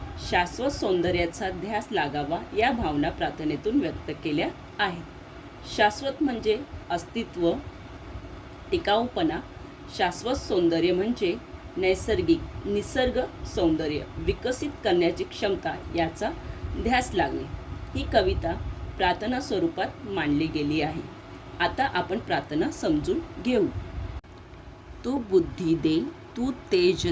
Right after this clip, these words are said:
दे, नवचेतना विश्वास दे, जे सत्य सुंदर सर्वथा आ जन्म त्याचा ध्यास दे." हे ईश्वरा, आम्हा सर्वांना तू बुद्धी दे,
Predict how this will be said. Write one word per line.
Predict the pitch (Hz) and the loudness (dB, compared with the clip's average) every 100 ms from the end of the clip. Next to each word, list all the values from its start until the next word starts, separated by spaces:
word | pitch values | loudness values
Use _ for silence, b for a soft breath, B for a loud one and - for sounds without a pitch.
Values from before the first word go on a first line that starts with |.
| 147 | 2
दे, | 156 240 - - | 2 0 -2 -4
नवचेतना | 185 190 196 240 - 185 170 - 175 175 170 - | 2 2 2 0 4 4 4 4 4 4 2 -2
विश्वास | 165 185 - 160 165 196 - | 0 0 0 4 4 4 0
दे, | 165 139 165 269 B B B - | -2 2 0 0 B B B -4
जे | 170 262 | 0 0
सत्य | - 190 - - 240 | 2 0 0 -2 0
सुंदर | 254 - 190 185 180 220 | 0 2 2 4 4 4
सर्वथा | 240 - 170 165 170 165 180 - 165 - | 2 2 4 4 2 2 0 0 -4 -2
आ | 175 196 | 0 2
जन्म | 190 185 160 165 | 2 4 6 6
त्याचा | 196 - 143 147 - 311 - - - - | 4 2 0 0 -2 -4 -4 -10 -10 -6
ध्यास | - 233 226 214 170 | 0 6 6 6 2
दे." | 147 135 - - - - - - - - B B B - | 2 0 -2 -10 -8 -6 -6 -6 -2 0 B B B 0
हे | 247 | 2
ईश्वरा, | 302 269 - 175 160 151 185 - - | 4 2 2 2 2 0 -4 -4 0
आम्हा | 175 196 262 | 2 2 0
सर्वांना | - 208 165 170 180 180 | 2 2 4 4 4 2
तू | - 240 | 2 0
बुद्धी | 170 160 143 175 - | 2 -2 0 2 4
दे, | 170 165 | 6 4